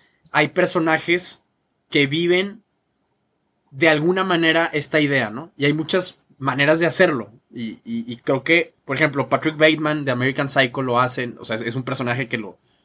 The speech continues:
que lo vive. Creo que el Joker del Batman de Nolan lo hace de otra manera. Creo que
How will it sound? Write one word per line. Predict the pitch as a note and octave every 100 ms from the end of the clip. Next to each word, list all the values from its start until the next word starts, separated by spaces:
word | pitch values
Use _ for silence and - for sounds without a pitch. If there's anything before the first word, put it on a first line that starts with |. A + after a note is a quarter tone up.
| _
que | A#2
lo | A2+
vive. | C3 D3 C#3+ C#3+ C#3 _ _ _ _ _ _
Creo | - D3 C#3
que | D#3+ D#3
el | D3 D3+
Joker | D#3+ D#3 C#3+ E3 E3+ F3
del | - C#3 C3 C3
Batman | C3 C#3 D3 D3+
de |
Nolan | C3+ C3 C3+ C#3+ D3+ D3+ _
lo | C3+ B2+ B2+
hace | B2 - D3
de | C#3
otra | B2 C3+
manera. | C3 B2 D3 D3+ D3+ - _ _ -
Creo | D3
que | C3 D#3